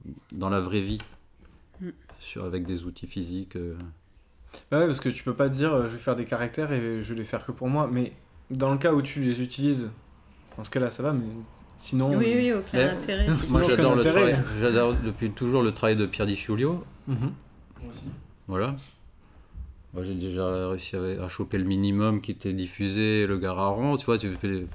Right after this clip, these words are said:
Speaker 1: pour les regarder et tout ça. Mais je veux dire, enfin, lui, c'est ses caractères, il les utilise pour ses éditions et tout ça, et... Et ça
Speaker 3: C'est vrai que
Speaker 1: fonctionne
Speaker 3: lui,
Speaker 1: très bien. Enfin,
Speaker 2: Ouais.
Speaker 1: c'est, euh,
Speaker 3: il distribue pas
Speaker 2: Mm.
Speaker 3: beaucoup, euh,
Speaker 1: Bah, il distribue
Speaker 3: je
Speaker 1: pas.
Speaker 3: oui, non.
Speaker 2: Et puis même, c'est plus
Speaker 1: Il est
Speaker 2: intéressant que ce soit lui qui les utilise,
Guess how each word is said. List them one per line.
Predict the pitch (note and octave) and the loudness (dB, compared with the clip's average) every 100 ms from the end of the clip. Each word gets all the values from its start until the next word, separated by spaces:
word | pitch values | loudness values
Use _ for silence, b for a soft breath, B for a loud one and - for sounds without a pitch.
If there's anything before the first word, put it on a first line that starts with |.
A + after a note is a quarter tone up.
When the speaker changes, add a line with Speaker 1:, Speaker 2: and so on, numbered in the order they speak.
| - | 0
Speaker 1:
pour | G2+ | 2
les | F#2+ | 2
regarder | G2 F#2+ G2 A#2 A2 | 2 2 2 2 2
et | |
tout | G2 | -2
ça. | - D#3 D#3 B B - | -2 -2 0 B B -4
Mais | G#2 | 2
je | |
veux | A2 | 4
dire, | A#2 | 2
enfin, | - G#2+ | 2 2
lui, | A2 | 0
c'est | B2 - | -2 -2
ses | G#2+ | -2
caractères, | F#2 F#2+ F#2+ C#3+ D3 | 0 0 0 2 2
il | |
les | G2+ | 2
utilise | F#2 - G2 F#2+ | 0 -2 -6 -6
pour | - - | -10 -14
ses | - F2 F2+ | -8 -4 -4
éditions | E2+ F2 - A2+ | -6 -10 -10 -10
et | |
tout | - | -10
ça, | - C#3+ G#2+ | -10 -8 -6
et... | F2 b b b b b b b - - | -10 b b b b b b b -20 -12
Et | |
ça | F2+ G2+ | -2 2
Speaker 3:
C'est | |
vrai | D3+ | 2
que | - | 2
Speaker 1:
fonctionne | D#3 | 4
Speaker 3:
lui, | D#3 | 4
Speaker 1:
très | C#3 | 4
bien. | G#3 A#3 | 4 4
Enfin, | G#2+ | 4
Speaker 2:
Ouais. | A2 | 4
Speaker 1:
c'est, | A2 F#2+ - F#2+ | 2 0 -6 -8
euh, | F#2 F2+ | -6 -6
Speaker 3:
il | |
distribue | A2 G#2+ - A2+ | -6 -8 -6 -4
pas | A#2+ | -4
Speaker 2:
Mm. | A2+ | -6
Speaker 3:
beaucoup, | - B2+ B2+ | -8 -6 -6
euh, | G#2+ G2+ G2+ G2+ F#2+ | -6 -8 -10 -10 -6
Speaker 1:
Bah, | |
il | F2 | -4
distribue | E2+ - G#2+ | -4 -4 -4
Speaker 3:
je | C3+ | -2
Speaker 1:
pas. | F#3+ B2 B2 | -2 -2 -8
Speaker 3:
oui, | C3 B2+ - - - | -12 -14 -20 -20 -16
non. | A#2 - - - - - - G3 | -16 -16 -20 -20 -20 -18 -12 -10
Speaker 2:
Et | |
puis | - G#3+ | -6 -2
même, | B3+ | -2
c'est | - | -4
plus | E3 E3+ | -8 -4
Speaker 1:
Il | F#3 | -2
est | |
Speaker 2:
intéressant | F#3+ - G3 C4 | -2 -2 -2 -2
que | C4+ | -4
ce | F#3+ | -4
soit | F#3 F#3 | -4 -2
lui | G3+ B3 | 0 -2
qui | - | -2
les | G#3 F#3 | -2 -2
utilise, | F3+ - B3 B3 | -4 -6 -4 -4